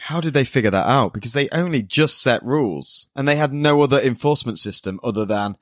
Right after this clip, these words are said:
"We'll just say," what, what do they say? <laughs> What, what do they say at him?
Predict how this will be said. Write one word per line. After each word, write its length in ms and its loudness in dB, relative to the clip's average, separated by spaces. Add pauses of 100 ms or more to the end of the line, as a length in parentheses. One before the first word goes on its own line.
(120)
"We'll 160 -6
just 320 -6 (540)
say," 640 0 (880)
what, 240 -4
what 140 0
do 60 -2
they 140 4
say? 460 2
<laughs> 400 -12
What, 160 -8
what 100 -2
do 80 -8
they 120 0
say 240 -4
at 100 -8
him? 180 -12